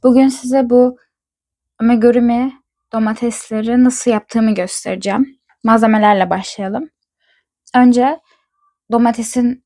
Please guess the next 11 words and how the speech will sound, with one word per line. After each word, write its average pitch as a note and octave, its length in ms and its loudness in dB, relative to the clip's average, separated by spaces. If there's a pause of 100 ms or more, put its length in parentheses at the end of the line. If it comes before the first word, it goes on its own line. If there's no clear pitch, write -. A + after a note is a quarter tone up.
vücudu A3 400 -2
için B3+ 340 -2
kırmızı, G#3+ 680 -2 (840)
sap B3 340 -2
kısmı A3 380 -2
için A3 280 -2
de C#4 60 2
yeşil A#3 440 0
ipe A3+ 200 -2
ihtiyacımız F#3 680 -6
var. B3 280 -2